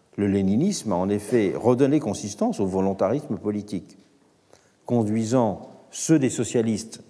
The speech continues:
qui allaient fonder les modernes partis communistes à ne plus se contenter d'attendre l'arme au pied, la désintégration mécanique du capitalisme dans ses bastions les plus avancés.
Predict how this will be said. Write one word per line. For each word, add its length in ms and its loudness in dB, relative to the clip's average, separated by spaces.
qui 80 0
allaient 160 2
fonder 480 2
les 100 0
modernes 400 2
partis 320 0
communistes 580 -4
à 100 0
ne 60 0
plus 180 2
se 120 0
contenter 540 0
d'attendre 480 0
l'arme 320 2
au 80 4
pied, 340 0
la 140 2
désintégration 800 2
mécanique 600 0
du 100 -10
capitalisme 720 0
dans 80 -2
ses 140 -4
bastions 320 -2
les 100 -2
plus 180 -8
avancés. 440 -8